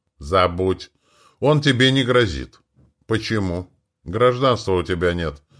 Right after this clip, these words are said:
«Нет гражданства, нет рейтинга, а без рейтинга оружие здесь носить запрещено. Любой коп, если тебя увидит с оружием и без рейтинга...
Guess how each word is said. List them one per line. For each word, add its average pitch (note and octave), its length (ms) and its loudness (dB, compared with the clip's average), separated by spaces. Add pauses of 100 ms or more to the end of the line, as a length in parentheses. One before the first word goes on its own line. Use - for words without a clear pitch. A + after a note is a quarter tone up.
(360)
«Нет D#3 280 4
гражданства, D3 600 2
нет C3+ 240 2
рейтинга, G#2 520 2
а G#2+ 40 4
без G#2+ 220 0
рейтинга A#2+ 520 2
оружие A#2+ 360 2
здесь F#2+ 260 -6
носить F#2+ 340 -6
запрещено. G#2 840 -6 (360)
Любой F#2+ 500 -4
коп, A2+ 340 -2
если D#2+ 320 -6
тебя F2+ 300 -4
увидит F2 400 -4
с - 120 -10
оружием D#2 500 -4
и C#2 40 -8
без D2 220 -8
рейтинга... F#2 800 -4